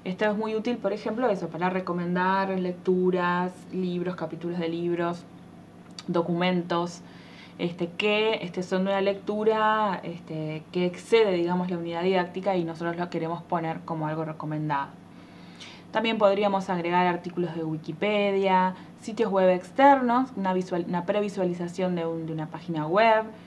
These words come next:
eh, entre otras posibilidades que, bueno, ustedes las podrán ir explorando. Además de la información textual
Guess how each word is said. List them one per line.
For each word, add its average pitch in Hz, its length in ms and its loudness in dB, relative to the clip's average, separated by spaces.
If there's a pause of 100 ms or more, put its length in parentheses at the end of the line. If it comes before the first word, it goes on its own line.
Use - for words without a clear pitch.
(460)
eh, 185 320 2 (120)
entre 233 320 4
otras 214 260 -2
posibilidades 226 840 4 (100)
que, 190 340 0
bueno, 165 220 -4
ustedes 175 320 -4
las 165 140 -6
podrán 165 340 -2
ir 165 100 -6
explorando. 147 760 -6 (2250)
Además 240 420 6
de 277 180 8
la 208 120 6
información 196 580 2
textual 196 720 6